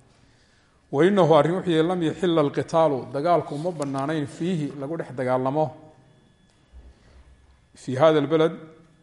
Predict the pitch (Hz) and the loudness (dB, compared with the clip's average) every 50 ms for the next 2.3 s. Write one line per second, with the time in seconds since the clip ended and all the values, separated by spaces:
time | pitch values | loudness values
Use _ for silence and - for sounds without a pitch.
0 | _ - 147 127 143 151 147 - - 147 139 143 131 170 165 - - 143 151 160 | _ -8 -6 -2 -2 -2 -2 -2 -4 -6 -6 -4 -4 -4 -4 -4 -6 -10 -8 -8
1 | 147 143 139 135 131 139 156 160 156 165 160 160 147 143 147 147 139 135 131 127 | -8 -8 -8 -8 -8 -8 -8 -6 -6 -4 -4 -2 0 0 0 0 0 0 0 0
2 | 120 110 110 107 110 101 | -2 -4 -6 -6 -6 -8